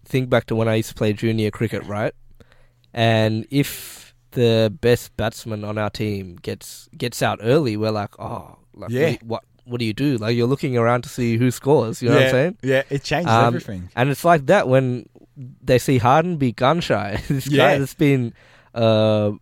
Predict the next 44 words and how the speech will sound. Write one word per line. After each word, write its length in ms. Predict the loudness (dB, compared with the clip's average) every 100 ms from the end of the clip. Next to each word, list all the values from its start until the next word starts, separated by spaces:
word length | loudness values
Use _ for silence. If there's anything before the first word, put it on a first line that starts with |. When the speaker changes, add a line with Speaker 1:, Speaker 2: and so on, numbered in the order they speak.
| _ _
Speaker 2:
The 120 | -6
complete 380 | -4 -4 -2 2
Speaker 1:
ba- 60 | 2
Speaker 2:
opposite 340 | 2 2 2
of 100 | 2
his 140 | 0 -2
M 160 | -2
O. 180 | -2 -2 -2
Speaker 1:
a 120 | -2 -2 _ _
barreling 480 | 2 4 4 2 0
ball 280 | 2 4 2
to 100 | 2
the 100 | 0
paint 380 | 2 0 0 -2
all 240 | 2 2 2
series, 480 | 2 2 2 -2 -4
or 120 | -4 2
all 220 | 4 4
season, 560 | 2 2 4 2 2 0
all 80 |
Speaker 2:
season. 220 | 0 -6 -10
Speaker 1:
all 240 | -4 -4
career, 420 | -2 2 4 4 2 _ _
Speaker 2:
Yeah. 200 | 2 4
Speaker 1:
really. 200 | 4 -2 -14 _ _ _ _ -4
Um, 500 | 0 2 0 -6 -2
we 140 | 2
haven't 180 | 4 2
seen 200 | 0 0
him 120 | 0
play 200 | 0 0
<laughs> 140 | 4 4
like 120 | 2
this, 240 | -2 -8 -14
so 540 | -12 -4 -2 -2 -2 -8 _ _ _
of 140 | -14 -2
course 220 | -2 -2
it's 100 | -4
gonna 160 | -4 -2
get 120 | -2
him 120 | -2
out 120 | -4 -4
of 60 |
rhythm. 280 | -12 -14